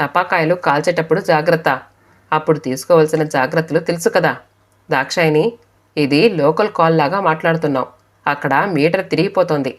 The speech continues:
అంబరీష్ హెచ్చరించాడు. "సరే సరే, ఫోన్ మీ నాన్నకిస్తున్నా, అల్లుడు గారు" అంటూ ఫోన్ భర్తకిచ్చింది.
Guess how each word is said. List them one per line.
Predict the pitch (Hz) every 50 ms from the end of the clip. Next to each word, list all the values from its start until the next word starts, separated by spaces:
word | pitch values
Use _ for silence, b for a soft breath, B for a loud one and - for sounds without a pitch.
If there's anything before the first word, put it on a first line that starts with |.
| _ _ _ _ _ _ _ -
అంబరీష్ | 139 131 135 139 165 156 151 151 - -
హెచ్చరించాడు. | 139 - - 160 165 160 160 147 127 120 - - b b b b b b b
"సరే | - - 165 185
సరే, | 180 - 190 190 180 - - _ _ _ _ _ _
ఫోన్ | - 165 165 202 208
మీ | 190 175
నాన్నకిస్తున్నా, | 165 151 127 139 185 196 - 175 165 - 170 156 143 139 - 254 269 - b b b b b b b b b
అల్లుడు | 139 - - 208 220
గారు" | 196 196 190 180 190
అంటూ | 196 180 151 143 147 247 285
ఫోన్ | 247 - - 156 175 196
భర్తకిచ్చింది. | 165 147 - - - 165 160 143 - - 139 131 123 -